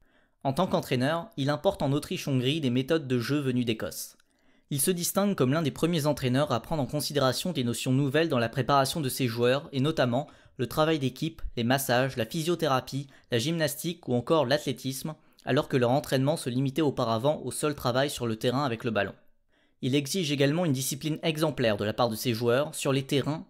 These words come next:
et en dehors. Il a ainsi forcé certains joueurs à arrêter de boire et de fumer, au moins avant et après les matchs, vérifiant également leur lieu de résidence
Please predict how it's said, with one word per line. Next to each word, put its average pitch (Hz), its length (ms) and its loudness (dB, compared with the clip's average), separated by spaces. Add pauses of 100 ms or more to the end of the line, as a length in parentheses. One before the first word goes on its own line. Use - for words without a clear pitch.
et 131 120 6
en 147 100 4
dehors. 110 460 -2 (400)
Il 147 160 2
a 170 80 4
ainsi 180 200 0
forcé 156 300 0
certains 156 300 0
joueurs 151 320 2
à 120 120 2
arrêter 156 240 0
de 143 80 0
boire 143 280 4
et 131 40 2
de 120 80 0
fumer, 127 460 -2 (120)
au 143 120 2
moins 156 300 2
avant 147 360 0
et 123 80 2
après 120 240 0
les 113 120 -2
matchs, - 500 -4
vérifiant 156 380 0
également 151 340 2
leur 120 160 4
lieu 139 160 2
de 160 80 2
résidence 127 640 2